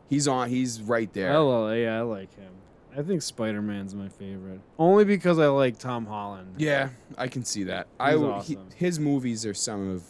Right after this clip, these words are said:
Speaker 1: the be-, better ones, the Spider-Man movies.
Speaker 2: Yeah.
Speaker 1: I don't know. I could go on. I like Doctor Strange. He's kind of a prick, but I like him.
Speaker 2: I think that's why you like him.
Speaker 1: 'Cause he's, he's the attitude.
Speaker 2: Yeah, he's cool.
Speaker 1: He's not really cool.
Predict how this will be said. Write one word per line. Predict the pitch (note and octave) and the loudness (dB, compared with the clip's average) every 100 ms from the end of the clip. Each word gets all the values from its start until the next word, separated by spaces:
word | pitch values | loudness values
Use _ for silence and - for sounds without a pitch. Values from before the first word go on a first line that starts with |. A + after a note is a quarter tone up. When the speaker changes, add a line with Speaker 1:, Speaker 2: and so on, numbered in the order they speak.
| - - | -14 -8
Speaker 1:
the | |
be-, | F2+ F2 F2 - | -4 -4 -4 -6
better | F#2 F2+ | -6 -4
ones, | F2 E2+ E2+ - | -4 -4 -8 -10
the | G2 | -12
Spider-Man | - F#2 F2 F2 E2+ F2 | -8 -6 -4 -6 -6 -6
movies. | F2 E2+ F2 - - - - - | -6 -6 -8 -12 -18 -20 -20 -18
Speaker 2:
Yeah. | A#2+ G#2+ F2 E2+ - - - _ _ - - - _ _ - - | -12 -12 -12 -18 -20 -20 -20 _ _ -20 -20 -20 _ _ -14 -6
Speaker 1:
I | F3 | -2
don't | C3 | -2
know. | B2 B2 | -2 -2
I | B2+ | -2
could | B2+ | -2
go | A#2+ G#2+ | -2 -2
on. | G#2+ G#2+ | 0 0
I | A#2 | 0
like | C#3+ | 0
Doctor | C3+ A#2 A2+ | 0 -2 -4
Strange. | G2+ A2 G2+ G2 - | -6 -4 -2 -4 -6
He's | - | -8
kind | - A2 | -6 -6
of | F#2+ | -6
a | |
prick, | - G#2 F#2 - | -6 -4 -4 -4
but | G2 | -2
I | |
like | F#2+ F#2+ F#2 | 0 -2 -2
him. | F#2 F2+ - - - - | -6 -8 -16 -20 -20 -10
Speaker 2:
I | |
think | B2+ B2+ | -4 -4
that's | A#2 | -4
why | A2+ G#2+ | -6 -8
you | F#2+ | -8
like | F2+ F#2+ | -12 -14
him. | G2+ F#2 F2+ | -16 -14 -6
Speaker 1:
'Cause | A2 | -4
he's, | G#2 F#2+ A2 | -2 -4 -6
he's | G#2+ G2 | -8 -2
the | G#2 | 0
attitude. | F#2+ F#2+ F#2 G2+ F#2 F#2 - A#2 | 0 0 -4 -4 -4 -6 -14 -20
Speaker 2:
Yeah, | A2 G2 G2 A2 | -20 -20 -20 -18
he's | G#2+ | -18
cool. | - F2+ E2+ F2+ - - - - - - - - - - - | -20 -20 -20 -20 -20 -20 -20 -20 -20 -20 -20 -20 -20 -20 -14
Speaker 1:
He's | - C#3+ | -4 0
not | E3 C3+ | 2 2
really | A#2+ G2+ | 2 -2
cool. | - F2 E2 | -4 -8 -8